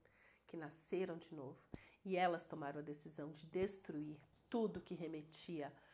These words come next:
ao seu passado podre. Que tenhamos o mesmo temor hoje. Amém? Pai, obrigada pela tua palavra. Queremos te pedir, Senhor, seja entronizado na nossa vida.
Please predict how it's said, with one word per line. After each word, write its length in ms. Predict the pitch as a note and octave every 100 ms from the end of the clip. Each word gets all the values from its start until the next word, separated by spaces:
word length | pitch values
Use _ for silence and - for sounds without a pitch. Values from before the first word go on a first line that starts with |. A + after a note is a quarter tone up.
| - -
ao 100 | D#3+
seu 200 | - E3
passado 680 | - D3+ - - D3+ D3 D3+ - _ _ _
podre. 400 | E3 D3+ D3 - _ _ _ _ _ _ _ _ _
Que 120 | -
tenhamos 480 | F#3+ F3 E3 D#3+ D#3+
o 20 |
mesmo 260 | E3+ D3+ F3
temor 460 | - F#3 F3+ C#3+ -
hoje. 400 | - - - - _ _ _ _ _ _ _ -
Amém? 480 | E3 D#3+ E3 G3 G#3+ - - - - - - -
Pai, 220 | E3 E3
obrigada 360 | - F3 E3
pela 200 | F3 E3+
tua 160 | F3 F3
palavra. 600 | - F3+ F3 D#3 D#3 - - - _ _ _ _ _ - - - - -
Queremos 440 | - F#3 G3 G#3
te 80 | -
pedir, 420 | - A3 F#3+ F#3
Senhor, 440 | E3+ - E3+ E3 E3
seja 480 | - - F#3 G3+ G#3+
entronizado 800 | G#3+ G#3 G3+ G3 F#3+ E3 E3 E3
na 120 | F3+
nossa 360 | E3+ E3+ - E3+
vida. 500 | E3+ F3+ F3 E3+